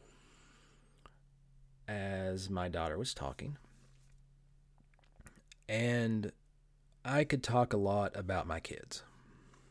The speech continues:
And I know a lot of people, a lot of podcasters don't necessar-,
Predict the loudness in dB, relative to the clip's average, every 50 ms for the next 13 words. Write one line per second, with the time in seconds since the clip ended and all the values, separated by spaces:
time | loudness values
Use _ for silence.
0 | -20 -20 -20 -20 -20 -20 -20 -20 -20 -20 -20 -14 -6 -2 0 2 4 6 6 8
1 | 8 8 6 4 4 2 0 -4 -6 -6 -4 -2 -2 0 0 -2 -4 -8 -14 -10
2 | -6 -4 -4 -4 -4 -6 -10 -14 -20 -20 -20 -20 -20 -20 -20 -20 -20 -16 -10 -8
3 | -8 -6 -6 -8 -8 -10 -10 -12 -12 -10 -10 -10 -10 -8 -8 -8 -6 -6 -6 -6
4 | -6 -6 -6 -6 -6 -6 -6 -8 -10